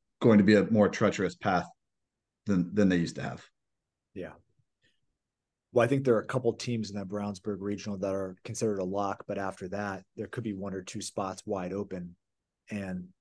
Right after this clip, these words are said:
Speaker 2: I could very well see Maconaquah getting one of those.
Speaker 1: Some of the teams ahead of them, too, I just,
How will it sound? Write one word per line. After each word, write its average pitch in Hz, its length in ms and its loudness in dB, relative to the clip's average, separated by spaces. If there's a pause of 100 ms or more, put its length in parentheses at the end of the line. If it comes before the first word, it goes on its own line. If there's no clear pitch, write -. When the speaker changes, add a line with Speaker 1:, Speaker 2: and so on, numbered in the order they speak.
Speaker 2:
I - 60 -10
could 101 140 -8
very 104 220 -4
well 98 160 -4
see - 180 -8
Maconaquah 95 720 -8
getting 98 260 -6
one 90 120 -8
of 87 60 -10
those. 92 260 -10 (1400)
Speaker 1:
Some 160 140 8
of 151 60 6
the 135 80 8
teams 123 340 8
ahead 117 240 6
of 104 80 4
them, 98 240 0
too, 98 420 2
I 101 120 -2
just, 101 360 -2